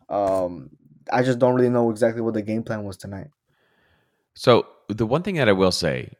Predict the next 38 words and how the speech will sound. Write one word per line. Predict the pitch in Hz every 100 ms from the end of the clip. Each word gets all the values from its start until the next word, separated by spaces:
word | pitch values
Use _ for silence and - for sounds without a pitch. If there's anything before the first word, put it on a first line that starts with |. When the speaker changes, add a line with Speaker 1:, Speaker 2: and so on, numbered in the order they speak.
| -
Speaker 2:
and | 80
again, | 76 82
over | 76 80
this | 80 -
three-game | 85 85 69 71
stretch, | - 78 67 - - -
like, | 71 - _ _ _ _ _ _ _
they | 90 85
haven't | 82 78 76 -
scored | - 82 76
any | 71 69
goals. | 67 67 67 69 - -
They | 71
haven't | 82 90 85 -
looked | 73 73 - -
threatening, | - 87 - 78 69 64 - _ _ _ _ _ _ -
I | 80
would | 82 78
say, | 76 67 -
at | 67
all. | 62 62 52 - - _ _ _ _ -
Speaker 1:
Mm-hmm. | 107 104 92 _ _ _ _ -
Speaker 2:
I, | 78
I, | - 71 69 - _ _ _ _ _
you | 85
know, | 64 65 - -
they | 76
have | 78 80
the | 80
goal | 80 78
called | - 78 67
back | 73 -
tonight. | 76 71 71 - _ _ _ _ _ _ -
Kike | 92 87 73
gets, | 76 - - 82
gets | 80 76
loose | 78 80 -
on, | 76 71 65